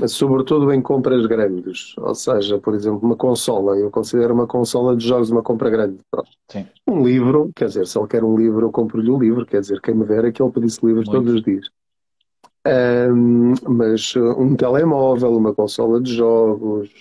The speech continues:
Speaker 1: uma coisa assim mais graúda, isso é algo que demora meses. Até, aliás, aproveito essas oportunidades para lhes,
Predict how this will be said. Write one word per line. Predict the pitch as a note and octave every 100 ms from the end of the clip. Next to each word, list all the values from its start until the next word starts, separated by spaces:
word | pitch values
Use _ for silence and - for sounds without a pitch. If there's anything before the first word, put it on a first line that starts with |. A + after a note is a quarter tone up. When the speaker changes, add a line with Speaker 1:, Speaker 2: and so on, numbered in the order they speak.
| -
Speaker 1:
uma | G2+ G#2
coisa | - G#2 G2+ G#2
assim | G#2 - A2+
mais | G#2+ A2 G#2+ G2+
graúda, | G#2+ G#2+ G#2+ G#2+ G#2+ C3+ - _ _ _ _ _
isso | A#2+ A2 - C3+ -
é | C#3 C3
algo | C3+ C#3 C#3 C#3+ C3+
que | B2+
demora | C3+ C3+ C#3
meses. | C#3 C#3 C#3+ C3 C3 D#3+ F#3 - - _ _ _ _ _ -
Até, | B2+ - -
aliás, | C#3+ C#3 C#3+ A#2+
aproveito | C3+ C3 D#3 D3 B2+ D#3+ F#3 C#3+ - A#2
essas | G#2+ A2+ A#2
oportunidades | A2 - - A2+ A2+ A2+ A#2 A#2+ C3 C3+ - -
para | B2+ C3
lhes, | B2+ C3 - -